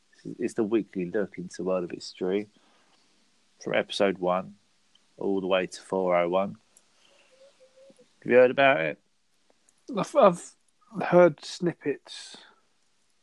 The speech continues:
Speaker 1: Yeah.
Speaker 2: whispers.
Speaker 1: Do you know, um, this week we're covering episode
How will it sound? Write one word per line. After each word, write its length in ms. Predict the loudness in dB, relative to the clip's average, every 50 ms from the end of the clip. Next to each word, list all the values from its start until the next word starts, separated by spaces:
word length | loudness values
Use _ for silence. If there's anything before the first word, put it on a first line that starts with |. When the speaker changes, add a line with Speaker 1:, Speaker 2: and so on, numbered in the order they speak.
| _ _ _ -18
Speaker 1:
Yeah. 240 | -18 -16 -16 -16 -6 0
Speaker 2:
whispers. 840 | 2 2 2 0 -2 -10 -8 -8 -8 -8 -10 -14 -18 -20 -20 -20 -20 _ _ _ _ _ _ _ _ _ _ _ _ _ _ _ _ _ _ _ _ _ -20
Speaker 1:
Do 60 | -10 -4
you 60 | 0
know, 160 | 0 2 4 4
um, 200 | 2 0 -2 -6
this 160 | -8 -8 -8 -6
week 280 | -6 -4 -4 -4 -6 -8 -10
we're 80 | -12
covering 420 | -10 -6 -6 -4 -2 -2 -2 -2 -4
episode 680 | -6 -8 -8 -10 -8 -2 0 2 2 2 2 0 -2